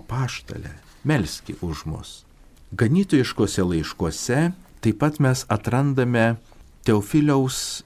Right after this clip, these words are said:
paraginimą tikintiesiems pasiaukoti švenčiausiai Jėzaus širdžiai. Jisai matė, kad ypač karo metais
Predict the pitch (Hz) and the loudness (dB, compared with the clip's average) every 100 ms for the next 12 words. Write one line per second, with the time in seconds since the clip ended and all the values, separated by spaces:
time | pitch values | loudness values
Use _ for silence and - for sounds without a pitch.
0 | - 104 101 127 156 143 120 104 90 - | -4 -2 0 0 0 0 2 2 0 -4
1 | - 92 92 127 147 147 147 135 131 - | -2 0 0 0 0 0 0 0 0 -4
2 | - - - - 110 - 101 101 - 151 | -10 -16 -14 -2 -2 2 2 2 2 0
3 | 156 139 139 - - 104 98 113 123 131 | 2 0 0 -4 0 0 0 0 0 0
4 | - 110 110 107 98 - - 82 - - | 0 0 0 0 -2 -4 -4 -4 -6 -12
5 | - - - - - - 135 - 143 139 | -12 -16 -20 -20 -14 -4 -2 2 2 4
6 | 139 135 98 95 - 120 107 101 - - | 2 0 0 0 -2 -2 0 0 -4 -10
7 | - - 120 135 127 101 107 127 127 107 | -10 -4 0 2 2 2 2 0 0 0
8 | 107 - - | 0 -2 -8